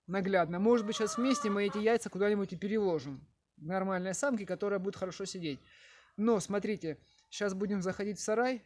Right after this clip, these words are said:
Я постараюсь потихоньку открыть дверь и быстренько камерой зафиксировать, что происходит с этой парой. Потому как сегодня я вот наблюдаю с утра самого, канарейка всё время на полу.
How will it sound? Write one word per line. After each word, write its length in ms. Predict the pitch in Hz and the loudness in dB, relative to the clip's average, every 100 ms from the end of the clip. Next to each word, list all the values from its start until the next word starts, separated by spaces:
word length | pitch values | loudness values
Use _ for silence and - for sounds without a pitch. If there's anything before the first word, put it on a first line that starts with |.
| _ | _
Я 180 | 175 180 | -2 -2
постараюсь 400 | 196 - 202 190 | -2 -2 -2 -2
потихоньку 580 | 196 196 - 190 165 170 | -4 -8 -2 -2 0 -6
открыть 320 | 170 220 202 | -6 -10 -8
дверь 260 | 269 311 196 | -4 -2 -2
и 60 | |
быстренько 500 | 170 214 - 180 185 | -2 -4 -4 -6 -6
камерой 460 | - 247 226 190 165 | 0 2 2 0 -2
зафиксировать, 680 | 170 180 233 - 214 165 151 | -4 -8 -10 -4 -2 -2 -2
что 240 | - 269 | -2 -2
происходит 720 | 208 190 170 233 214 196 - _ _ _ - | 0 -2 -2 -2 0 -2 -8 _ _ _ -12
с 140 | - | -8
этой 200 | 185 190 | -4 -4
парой. 400 | 175 165 147 139 - - - - - | -4 -2 -2 -4 -10 -20 -20 -20 -12
Потому 340 | 175 208 220 | -2 2 2
как 300 | 202 180 - _ _ _ _ | 2 -2 -4 _ _ _ _
сегодня 360 | - 208 190 | -2 -2 0
я 140 | 185 180 | -2 -2
вот 140 | 170 | -2
наблюдаю 500 | 185 180 202 247 240 | -4 -2 2 4 4
с 120 | - | 2
утра 260 | 185 175 180 | -4 0 0
самого, 360 | - 185 165 160 | 0 -4 -4 -4
канарейка 420 | 180 202 233 190 | -2 0 0 -4
всё 160 | 156 | -6
время 240 | 175 202 190 | -4 -2 -2
на 180 | 185 185 | -4 -2
полу. 400 | 185 160 135 | -2 -2 -4